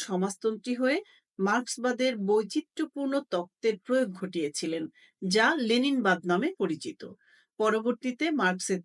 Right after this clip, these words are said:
তত্ত্ব এবং লেনিনের প্রয়োগের কৌশল একসাথে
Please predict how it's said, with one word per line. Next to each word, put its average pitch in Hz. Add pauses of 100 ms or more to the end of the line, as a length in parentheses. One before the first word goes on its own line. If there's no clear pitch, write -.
তত্ত্ব - (560)
এবং 196 (100)
লেনিনের 262
প্রয়োগের 226 (120)
কৌশল 285 (480)
একসাথে 285